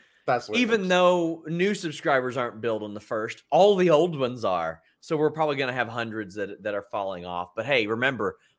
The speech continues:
Speaker 2: update your credit card info or just steal one from somebody. That's
Speaker 1: Yeah.
Speaker 2: also effective. Johan says, "Nordvpn dot com slash Fightful plus Rakuten. Thank me later." Well, there you go, buddy.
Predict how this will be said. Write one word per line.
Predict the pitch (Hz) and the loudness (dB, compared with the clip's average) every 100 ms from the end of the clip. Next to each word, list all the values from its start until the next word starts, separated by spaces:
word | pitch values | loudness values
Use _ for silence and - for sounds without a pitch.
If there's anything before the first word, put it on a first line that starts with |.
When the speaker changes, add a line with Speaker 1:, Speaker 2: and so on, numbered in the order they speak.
| - | -4
Speaker 2:
update | 127 139 131 | 2 2 2
your | 104 | -2
credit | - 131 131 | 0 0 0
card | 139 127 | 0 0
info | 131 131 143 | -2 -4 -4
or | 135 165 | -2 -4
just | 196 185 - | -6 -8 -8
steal | - 170 190 | -4 -4 -4
one | 117 80 65 | -6 -10 -14
from | _ 98 | _ -18
somebody. | - 101 85 76 76 | -14 -10 -8 -8 -6
That's | 98 104 | -4 -2
Speaker 1:
Yeah. | 156 | 0
Speaker 2:
also | 151 156 139 107 | -2 -2 -4 -2
effective. | 104 - 101 - 85 - _ - _ | -4 -2 -2 -4 -14 -20 _ -20 _
Johan | 147 156 151 143 | 4 6 4 0
says, | 139 117 | -2 -2
"Nordvpn | 151 160 151 151 147 147 147 151 147 _ _ _ | -2 0 -2 -4 -2 0 0 -4 -10 _ _ _
dot | 139 139 | 2 2
com | 143 143 147 | 2 -2 0
slash | 143 131 - | 0 0 2
Fightful | 147 151 156 - | 0 0 -4 -2
plus | 151 139 | -2 0
Rakuten. | 135 151 165 156 175 165 | 4 4 2 -4 -8 -4
Thank | 139 139 151 | -4 -4 -4
me | 151 | 0
later." | 143 156 143 - | 2 2 0 -2
Well, | 120 | -2
there | 127 | 2
you | 165 147 | 2 2
go, | 151 190 | 0 2
buddy. | 120 117 139 | 0 0 -4